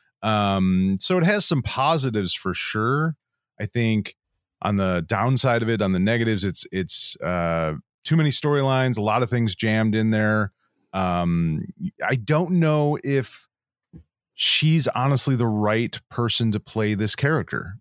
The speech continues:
As much as I like Carla Gu-, uh, Gugino, I think she does the sexy part really well, but she's almost too cute and adorable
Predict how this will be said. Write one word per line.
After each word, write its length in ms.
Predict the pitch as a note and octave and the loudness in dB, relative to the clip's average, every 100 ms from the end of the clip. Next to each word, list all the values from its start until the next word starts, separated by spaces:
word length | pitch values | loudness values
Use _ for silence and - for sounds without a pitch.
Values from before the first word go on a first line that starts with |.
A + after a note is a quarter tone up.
| - | -4
As 140 | G#2+ | 0
much 160 | C#3+ D3+ | 2 2
as 100 | A#2 | 0
I 80 | |
like 500 | G#2+ F2+ F2 C3 - _ _ _ _ - | 0 0 0 0 -4 _ _ _ _ -4
Carla 260 | C#3+ C#3 | -2 0
Gu-, 80 | C3 | 0
uh, 400 | C#3+ - A#2 A2+ | -4 -4 -2 -2
Gugino, 560 | G2+ A2 A#2+ C#3 C#3+ - | -2 -2 2 2 2 2
I 100 | A2+ | 0
think 300 | C3+ D3 C3 _ - _ _ _ _ _ - | 2 2 0 _ -20 _ _ _ _ _ -8
she 140 | - D3 | -2 2
does 240 | D3 B2+ | 2 2
the 100 | A2 | 2
sexy 520 | - C3 B2 - E3 | 2 2 2 2 0
part 340 | - F3 F3+ - | 2 0 0 -2
really 360 | G#2 B2 B2+ | -2 0 2
well, 440 | B2 G2 G#2+ D3 E3+ | 2 2 2 0 -2
but 140 | C3+ | -2
she's 220 | - D3+ | 0 0
almost 440 | D3+ D#3+ D3 B2 - | 2 2 2 0 -4
too 360 | - D#3+ D#3+ | 0 2 2
cute 500 | D3 - C#3+ C3+ C3 - | 0 -2 0 0 0 -4
and 100 | A#2 | -2
adorable 840 | A2 G2 A2 A2+ G#2 G#2+ G#2 G2+ | 0 0 0 0 0 0 2 0